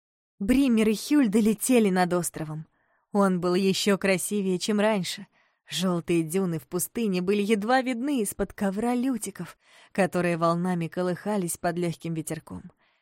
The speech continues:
Деревья выросли в полтора раза, и на каждой ветке пели птицы. Дети поглощали разноцветные фрукты, которые падали с деревьев. По воздуху,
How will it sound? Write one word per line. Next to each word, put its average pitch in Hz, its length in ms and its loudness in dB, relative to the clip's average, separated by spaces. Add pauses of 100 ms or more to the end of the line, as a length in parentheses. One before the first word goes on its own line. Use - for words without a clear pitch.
(180)
Деревья 170 600 0
выросли 180 400 0
в 175 80 -4
полтора 196 580 2
раза, 190 480 -2 (320)
и 226 100 6
на 226 120 8
каждой 220 420 6
ветке 226 500 -2 (340)
пели 196 300 2
птицы. - 680 -10 (480)
Дети 208 400 0
поглощали 190 600 0
разноцветные 196 760 -2
фрукты, 247 420 -4
которые 214 460 0
падали 240 480 -2
с 196 80 -10
деревьев. 175 640 -4 (460)
По 190 180 -2
воздуху, 165 580 -4